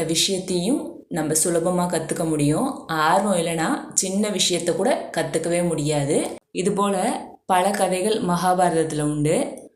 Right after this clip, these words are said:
உங்களுக்கு நேரம் கிடைக்கும்போது டெம்பிள்ஸ் பிளேலிஸ்ட்ல உள்ள அத்தனை பதிவுகளையும், மகாபாரதம்,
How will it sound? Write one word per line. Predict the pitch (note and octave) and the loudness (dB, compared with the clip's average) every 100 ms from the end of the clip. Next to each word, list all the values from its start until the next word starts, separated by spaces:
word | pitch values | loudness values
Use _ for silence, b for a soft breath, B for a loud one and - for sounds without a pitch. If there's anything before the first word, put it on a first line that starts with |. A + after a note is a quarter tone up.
| _ - | _ -8
உங்களுக்கு | F3 F3 F3 | -4 -2 -2
நேரம் | E3+ F#3 A3+ | -2 0 0
கிடைக்கும்போது | G3+ F3+ E3+ D#3+ F#3+ D4+ - - | 0 -2 0 0 0 -2 -4 -2
டெம்பிள்ஸ் | F3+ F#3+ A#3+ - | -2 0 2 2
பிளேலிஸ்ட்ல | - E3+ E3 D#3 D#3 E3 | 0 -2 -2 -2 -2 0
உள்ள | D3+ D#3 D#3 E3 D3 - | -2 0 0 0 -4 -4
அத்தனை | D#3 D3+ F3+ F3 | -6 -2 -2 0
பதிவுகளையும், | E3 E3+ E3+ D#3 D#3 B3 - - | 0 0 -2 0 0 0 -2 -4
மகாபாரதம், | D#3+ D#3+ F3+ F3+ E3+ D#3+ B3 | -4 0 0 2 0 0 -2